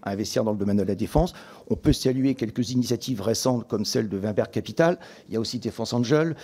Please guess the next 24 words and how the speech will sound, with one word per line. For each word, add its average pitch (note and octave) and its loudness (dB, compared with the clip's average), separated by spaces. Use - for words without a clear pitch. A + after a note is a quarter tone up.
Euh, F2+ 0
la A2 2
B A#2+ 2
P C3+ 0
I B2+ 2
a A#2 2
mis A#2+ 2
en A2+ 2
place A#2+ 0
des G#2+ -8
Finvest. B2 0
Ce - -6
sont C#3 0
évidemment A#2+ 2
des A2 -2
initiatives A#2+ -4
dont A#2 -2
il - -10
faudrait A#2+ 0
espérer A#2+ -2
qu'elles A2+ -4
puissent - -6
être A#2+ -4
multipliées A#2 0